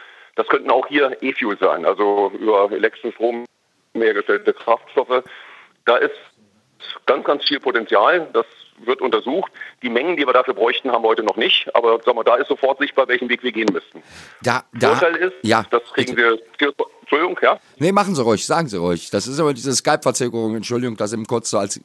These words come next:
Speaker 2: äh, Erklärung für die Hörer.
Speaker 1: <laughs> Ja, nee, ich, ich will das auch, ich glaube, es war, weiß ich nicht, wie es, also ich, ich soll ja gerne auch, auch interessant sein, wenn ich immer nur doziere, ist das auch nicht so spannend. Ich wollte nur sagen, der Vorteil bei diesen E-Fuels ist,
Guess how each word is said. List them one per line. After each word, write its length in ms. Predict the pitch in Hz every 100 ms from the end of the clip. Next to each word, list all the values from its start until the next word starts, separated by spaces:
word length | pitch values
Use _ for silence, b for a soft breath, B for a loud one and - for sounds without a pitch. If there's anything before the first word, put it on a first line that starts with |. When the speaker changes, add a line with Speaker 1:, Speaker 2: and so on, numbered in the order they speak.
| -
Speaker 2:
äh, 140 | 95 -
Erklärung 460 | 101 110 113 101
für 120 | 90 95
die 80 |
Hörer. 300 | 95 98 85 - B B B B _ _ _ _ _ -
Speaker 1:
<laughs> 720 | - - - - - - - _ - - _ _ _ _ _ B B -
Ja, 140 | 139
nee, 120 | 170
ich, 140 | 147 139
ich 100 | -
will 80 | 170
das 100 | 165
auch, 160 | 147 B B -
ich 100 | 135
glaube, 220 | 151 160
es 100 | 135
war, 120 | 143
weiß 580 | 131 131 _ 113 135 147
ich 100 | 147
nicht, 120 | 123
wie 140 | 123 120
es, 80 | 110
also 220 | 117 113 110 - - -
ich, 100 | - - -
ich 160 | 107
soll 140 | 131 139
ja 80 |
gerne 180 | 127 147
auch, 120 | 131
auch 120 | 98 117
interessant 300 | 123 147 135
sein, 80 |
wenn 80 | 120
ich 60 | 127
immer 100 | 131
nur 120 | 123
doziere, 380 | 127 - 156 143
ist 100 | 143
das 180 | 143 147
auch 80 |
nicht 120 | 151 120
so 140 | 143
spannend. 340 | - 98 117 - B B B
Ich 60 | 131
wollte 140 | 139
nur 60 | 139
sagen, 140 | 135
der 80 | 131
Vorteil 260 | 147 147
bei 100 | 139
diesen 240 | 135 131 139
E-Fuels 380 | 151 156 147 135
ist, 140 | 135